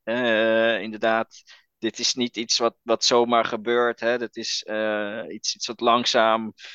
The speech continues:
eh, en mensen raken eraan gewend en, en langzaam maar zeker, eh, eh,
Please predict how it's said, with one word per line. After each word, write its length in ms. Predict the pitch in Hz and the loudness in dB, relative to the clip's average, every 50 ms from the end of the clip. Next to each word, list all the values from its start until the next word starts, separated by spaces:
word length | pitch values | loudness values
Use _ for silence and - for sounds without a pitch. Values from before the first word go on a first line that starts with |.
| - - - _ | -20 -20 -20 _
eh, 520 | _ - 127 131 127 117 113 113 113 - - | _ 0 2 4 6 6 4 4 2 0 -2
en 180 | 117 113 113 | -4 -2 -2
mensen 300 | 113 117 117 113 - 127 | -2 -2 -2 0 -2 0
raken 320 | 113 117 113 113 - - 113 | 2 2 2 2 2 2 2
eraan 220 | 110 110 110 113 | 2 2 2 0
gewend 460 | - - 120 107 110 110 110 113 - | 0 -2 -2 0 0 0 0 -2 -4
en, 180 | 120 113 117 110 | -4 -4 -4 -6
en 160 | - 113 110 110 | -6 -8 -4 0
langzaam 440 | 107 110 117 117 - - 123 110 110 | 0 0 0 0 -2 -2 -2 -2 0
maar 160 | 107 110 107 | -2 -2 -2
zeker, 760 | - 117 107 110 110 - - - 110 104 107 110 113 95 71 | 0 0 0 -2 -2 -4 -6 -4 -4 -2 -2 -2 -4 -4 -4
eh, 920 | 101 104 104 104 101 107 113 101 104 98 98 110 107 101 98 110 113 110 110 | -4 -4 -4 -4 -6 -6 -6 -6 -6 -6 -6 -6 -6 -6 -8 -8 -10 -10 -10
eh, 120 | 120 - | -12 -14